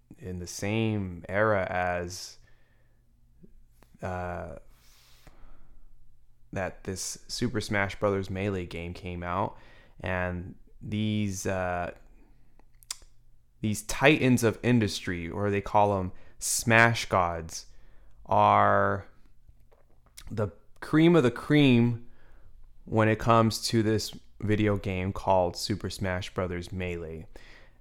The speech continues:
And, uh, there's about five or six of them that are, you know, all-time greatest Smash Gods or whatever, or whatever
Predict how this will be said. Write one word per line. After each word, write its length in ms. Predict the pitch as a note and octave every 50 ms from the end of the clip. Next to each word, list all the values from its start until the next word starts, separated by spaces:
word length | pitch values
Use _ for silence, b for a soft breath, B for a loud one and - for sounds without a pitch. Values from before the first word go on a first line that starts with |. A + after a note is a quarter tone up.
| b b
And, 920 | - - G2 G2 F#2+ F#2+ F#2+ F#2+ F#2+ F#2 F2+ F2+ F2+ F2+ F2+ F2 F2 - - -
uh, 60 | - - - -
there's 240 | - E3+ G3+ G#3
about 280 | F3 C#3+ D#3+ D3+ C#3 A#2+
five 360 | - - C3 B2+ B2+ B2+ B2
or 100 | A#2+ G#2+
six 380 | G2 - - A#2+ A2+ G#2+ - -
of 100 | A2+ G#2
them 520 | G#2 G#2+ G#2+ G#2 G#2 G#2 G#2 G#2 G#2 G2+
that 360 | F#2 G2+ F#2+ F#2+ F#2+ F#2 - - -
are, 680 | F#2+ F#2 F#2 F2+ F2+ F2+ F#2 F#2 F2+ F2+ F2+ F2 - G2
you 120 | G2+ G2+
know, 240 | F#2+ F2+ F2 F2 - -
all-time 600 | F#2 F#2+ F#2+ G2+ G2+ - - G2 F#2 F2+ F#2 F#2+
greatest 600 | F2+ - F#2+ F#2 F#2 F#2 F#2 F2+ F2+ - - - - b b b b b b
Smash 600 | b - - - - A2+ G#2 G2+ G2+ G2 G2 - - - - - -
Gods 640 | - - F2+ F#2 F2+ F2+ F2+ F2 E2+ E2+ F2 F2 -
or 100 | G2+ F#2+
whatever, 380 | F#2+ F#2 F2+ F2 E2 - - -
or 180 | F2+ F2+ F2+ F2+
whatever 880 | F2 F#2 F#2 G2 F#2+ F#2 F#2 F#2+ F#2+ F2 - E2+ E2 E2+ E2+ F2 F#2+